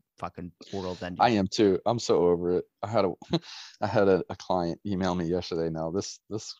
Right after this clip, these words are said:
Speaker 2: was, like, a client that I booked their wedding way back when I first started, uh, the food truck three years ago. And, uh, and then the C word happened and it got postponed and postponed and postponed.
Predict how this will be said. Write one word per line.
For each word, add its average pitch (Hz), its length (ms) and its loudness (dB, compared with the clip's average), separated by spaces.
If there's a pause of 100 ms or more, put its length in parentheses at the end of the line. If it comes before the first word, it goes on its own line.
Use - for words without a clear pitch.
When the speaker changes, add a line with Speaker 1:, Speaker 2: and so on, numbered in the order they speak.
(100)
Speaker 2:
was, 92 180 -8
like, 82 280 0
a - 40 -16
client 101 440 -2
that 87 100 -2
I 82 60 -2
booked - 280 -6
their 101 120 2
wedding 85 460 0
way 135 320 2
back 101 300 -2
when 87 120 -12
I 78 120 -6
first - 420 -6 (240)
started, 80 580 0 (840)
uh, 67 420 -6
the - 140 -8
food 87 260 -4
truck - 340 -2 (120)
three 87 180 0
years 85 240 0
ago. 80 380 -2 (920)
And, 82 400 -6
uh, 76 400 -2 (100)
and 87 140 -4
then 82 320 -4 (240)
the 82 100 -8
C 92 220 -2
word 85 240 2
happened 85 480 0
and 78 200 -6
it 67 100 -16
got - 200 -8
postponed 78 720 -2
and 69 100 -10
postponed 76 640 -6
and 71 100 -12
postponed. 73 560 -6